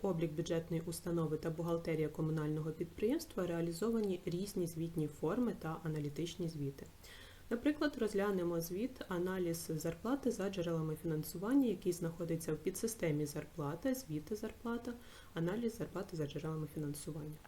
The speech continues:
Вибираємо період, можна вибрати місяць, квартал, е, рік або взагалі довільний період. Установу. Якщо ми хочемо побачити,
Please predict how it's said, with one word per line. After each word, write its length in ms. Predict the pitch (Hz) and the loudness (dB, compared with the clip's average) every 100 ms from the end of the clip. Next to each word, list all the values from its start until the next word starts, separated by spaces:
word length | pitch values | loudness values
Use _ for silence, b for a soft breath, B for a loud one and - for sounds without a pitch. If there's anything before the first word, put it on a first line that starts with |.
| - - - - - - - - - B B B B B B | -18 -18 -18 -18 -18 -20 -20 -12 -10 B B B B B B
Вибираємо 600 | 202 233 254 226 180 170 | 2 2 4 2 2 0
період, 520 | 180 240 180 151 214 - | 2 0 2 0 -2 -2
можна 240 | 208 190 | -2 0
вибрати 420 | 175 165 170 - 196 | -2 -2 -4 -2 2
місяць, 580 | 226 247 - 233 240 - | 2 0 -2 -2 -4 -8
квартал, 680 | 170 185 214 - 196 190 196 - - 180 | -4 -4 -4 -4 -2 -2 -4 -10 -10 -4
е, 40 | 170 165 160 160 151 | -2 0 -2 -2 -2
рік 520 | 185 190 196 - - - | -2 -4 -6 -14 -16 -4
або 260 | 175 170 185 | -2 0 0
взагалі 360 | 170 156 165 | 0 0 0
довільний 440 | 160 143 143 139 139 | 0 0 2 2 0
період. 520 | 156 147 143 147 - - - - - B B B - | -2 -2 -4 -4 -12 -16 -18 -18 -18 B B B -2
Установу. 760 | 240 - 175 156 147 143 262 - - - - - - - - - - - - - | -2 0 2 2 2 0 -2 -2 -18 -20 -16 -16 -16 -18 -18 -18 -18 -18 -10 2
Якщо 360 | 208 - 262 | 2 4 6
ми 140 | 269 214 | 6 6
хочемо 560 | - 226 233 202 190 | 2 0 2 -2 -2
побачити, 800 | - 175 185 190 190 180 170 165 | 0 -2 0 -2 -2 -4 0 -2